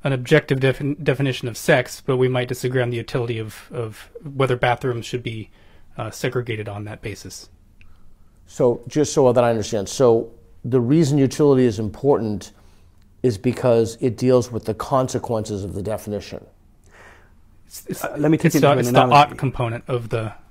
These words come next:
Speaker 1: I guess, the discussion.
Speaker 3: I, I, I guess, I guess we could put it this way, right? Say we're trying to find a definition that's useful for castles.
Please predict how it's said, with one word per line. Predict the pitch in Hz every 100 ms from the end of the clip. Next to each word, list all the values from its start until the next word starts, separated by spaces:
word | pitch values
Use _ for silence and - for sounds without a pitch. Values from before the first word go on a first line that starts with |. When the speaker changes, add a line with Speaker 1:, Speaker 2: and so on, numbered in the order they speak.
| -
Speaker 1:
I | 131
guess, | 117 110
the | -
discussion. | 120 104 117 - 113 - _ _ _ - _ _ _ _ _ _ _ _ _ -
Speaker 3:
I, | 135
I, | 147 143
I |
guess, | 139 147 - -
I |
guess | 147 151 -
we | 147
could | -
put | 135 123
it |
this | 123 -
way, | 107
right? | 95 98 110 -
Say | - 143
we're | 143
trying | 143 143 147 143
to | 135 127
find | 127 120
a | 113
definition | 117 - 113 110 - 95 113 117
that's | - -
useful | 117 120 - 117
for | 110 113
castles. | - 110 - - - -